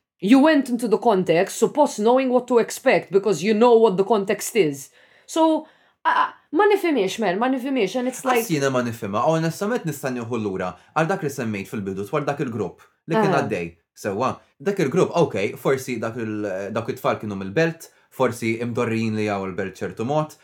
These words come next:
Speaker 2: u li din, I guess, kienet naq-, ta' sorpriża
Speaker 1: Mhm.
Speaker 2: għalihom. Imma, again,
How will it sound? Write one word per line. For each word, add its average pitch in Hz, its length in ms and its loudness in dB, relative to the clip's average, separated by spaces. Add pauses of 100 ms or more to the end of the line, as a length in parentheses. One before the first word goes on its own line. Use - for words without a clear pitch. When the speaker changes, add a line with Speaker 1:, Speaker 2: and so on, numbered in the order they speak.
(240)
Speaker 2:
u 110 460 0 (680)
li 123 160 -2 (160)
din, 113 220 -4 (280)
I 117 100 -6
guess, 110 200 -4
kienet 110 220 -4
naq-, - 260 -10
ta' 131 80 -6
sorpriża 117 680 -4 (180)
Speaker 1:
Mhm. 165 320 -8
Speaker 2:
għalihom. 101 480 -4 (140)
Imma, 226 180 0
again, 208 360 0